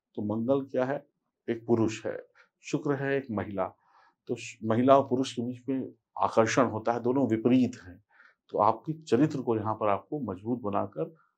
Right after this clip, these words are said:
रखना होगा। राहु और शु-, शुक्र एक साथ बैठेंगे, राहु का काम है बुद्धि को भ्रमित करना, खर्चे करा देना, बिना सोचे समझे चीज़ें करवा देना,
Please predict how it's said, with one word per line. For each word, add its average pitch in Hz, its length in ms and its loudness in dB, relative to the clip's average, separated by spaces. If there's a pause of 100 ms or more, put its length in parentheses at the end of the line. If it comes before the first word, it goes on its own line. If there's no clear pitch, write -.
(240)
रखना 110 240 0
होगा। 117 420 -2 (380)
राहु 107 560 4
और 120 200 6
शु-, - 560 -16
शुक्र 147 300 -2
एक 135 100 0
साथ 139 160 6
बैठेंगे, 147 500 0 (400)
राहु 147 360 4
का - 0 -
काम 151 260 4
है 165 60 2
बुद्धि 135 380 -2
को 104 140 0
भ्रमित 101 400 -6
करना, 104 340 -2 (1040)
खर्चे 135 340 2
करा 101 260 4
देना, 104 300 -4
बिना 117 420 2
सोचे 123 340 0
समझे 113 500 -4 (100)
चीज़ें 110 280 0
करवा 104 300 4
देना, 110 360 -4